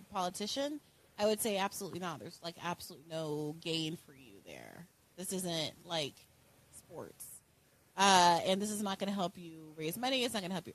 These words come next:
oh, it might help you raise money, actually, but it's not gonna help your re-election campaign. It's not gonna help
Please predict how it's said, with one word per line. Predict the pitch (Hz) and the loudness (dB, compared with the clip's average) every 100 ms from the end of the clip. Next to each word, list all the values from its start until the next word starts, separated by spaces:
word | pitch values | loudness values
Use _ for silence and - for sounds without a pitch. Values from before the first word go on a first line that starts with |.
| - | -6
oh, | 240 | -2
it | 202 | 0
might | 175 | 0
help | 160 135 | 0 0
you | 127 | -2
raise | 120 - | -4 -8
money, | 95 92 | -10 -14
actually, | - | -10
but | 147 | -4
it's | 196 233 | -2 0
not | 277 | 2
gonna | 240 | 2
help | 247 214 | 2 2
your | 190 180 147 90 | 0 0 -2 -4
re-election | 165 165 247 277 269 | -2 0 0 -2 -2
campaign. | 277 254 269 233 233 | -2 -2 -2 0 0
It's | 220 | -2
not | 214 202 | -4 -4
gonna | 202 | -2
help | 202 180 | 0 0